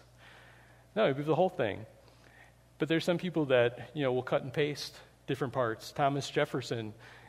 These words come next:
you know, actually took a Bible and, like, cut out the miraculous parts of Jesus' work and just kept the moral teachings. You know, that's not what we believe you should do.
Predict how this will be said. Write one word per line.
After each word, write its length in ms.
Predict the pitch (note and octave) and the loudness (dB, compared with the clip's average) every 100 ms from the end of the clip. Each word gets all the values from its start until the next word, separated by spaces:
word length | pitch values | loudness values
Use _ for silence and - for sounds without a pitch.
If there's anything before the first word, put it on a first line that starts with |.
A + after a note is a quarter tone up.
| - | -10
you 120 | C3+ | -2
know, 200 | A#2+ A#2 | 0 0
actually 380 | - D3+ - F#3 | 2 0 0 -4
took 180 | - F3+ | -2 -2
a 60 | C#3 | 4
Bible 440 | C#3 D#3+ C3+ A#2+ | 6 6 4 2
and, 200 | B2 B2 | 0 -2
like, 160 | A2+ - | -2 0
cut 220 | E3+ D#3 | 0 4
out 440 | D3+ D#3 D#3 - - - - | 4 4 0 -16 -20 -20 -12
the 160 | D3 C3+ | -6 -4
miraculous 680 | B2+ B2 B2+ - C#3 B2 - | 0 4 4 4 -4 -4 -6
parts 520 | - A2+ G#2+ - - - - | -2 -2 -2 -6 -12 -10 -6
of 140 | A#2 | -4
Jesus' 560 | D3 C#3+ C3 B2+ - - - - - - A#2 B2+ | -4 -6 -6 -8 -10 -16 -20 -20 -10 -6 -4 -2
work 280 | B2+ B2+ | -2 0
and 120 | B2+ A#2 | -2 -4
just 160 | A#2+ | -2
kept 180 | D#3 - | -2 0
the 80 | B2 | -2
moral 300 | A#2+ C3+ B2 | 0 -2 -2
teachings. 680 | C#3 C#3 B2 G2 G#2 - - - _ _ - - - - _ - | -6 -6 -6 -8 -10 -14 -16 -20 _ _ -20 -20 -20 -20 _ -4
You 80 | |
know, 300 | C3 B2+ C3 C#3 | -2 -2 -6 -4
that's 340 | C#3 D#3 - - - - | -2 -2 -4 -14 -18 -10
not 340 | C#3+ C#3 D3+ | -4 2 2
what 180 | D#3+ E3 | 2 0
we 140 | E3 D#3+ | 0 0
believe 280 | D#3 E3+ | 0 0
you 80 | E3+ | -2
should 180 | E3+ D#3+ | -4 -4
do. 220 | F3+ B2+ | -4 -4